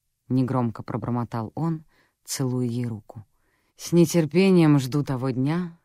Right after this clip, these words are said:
когда больше не надо будет заранее договариваться о каждой новой встрече с вами». После ухода Густаво Изабелла поднялась к себе. Нужно было привести в порядок свои растрепанные чувства, прежде чем идти к маме.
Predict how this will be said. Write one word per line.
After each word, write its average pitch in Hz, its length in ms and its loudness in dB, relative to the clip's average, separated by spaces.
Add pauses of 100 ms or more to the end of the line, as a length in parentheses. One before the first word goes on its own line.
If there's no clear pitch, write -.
(160)
когда 131 340 -4
больше 131 340 -6
не 131 100 -2
надо 135 280 -2
будет 120 280 -6
заранее 123 480 -4
договариваться 120 760 -6
о 117 40 -8
каждой 127 380 -8
новой 120 360 -4
встрече - 440 -10
с - 140 -16
вами». - 340 -16 (1080)
После 139 280 -4
ухода 131 380 -2
Густаво 160 600 -4
Изабелла 135 680 -4
поднялась 127 540 -6
к - 60 -20
себе. 101 440 -12 (680)
Нужно 139 320 2
было 127 200 -4
привести 127 400 -6
в - 100 -8
порядок 135 420 -4
свои 127 240 -8
растрепанные 123 640 -6
чувства, 135 420 -10
прежде 135 380 -6
чем 120 260 -6
идти - 200 -10
к - 100 -16
маме. 110 380 -10